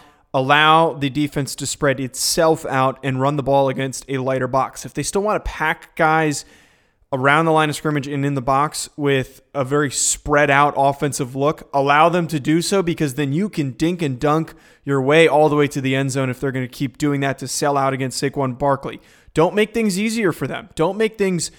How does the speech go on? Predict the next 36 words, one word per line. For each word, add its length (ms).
easy 340
for 160
them 200
to 400
fill 800
every 400
possible 640
rushing 420
lane 180
by 100
putting 280
as 100
many 300
possible 480
guys, 420
except 300
for 100
three 480
players, 640
uh, 580
in 280
and 120
around 280
the 60
line 180
of 80
scrimmage. 640
The 100
one 220
thing 180
I 60
will 180
say, 200
Chris, 300
though, 300
is 540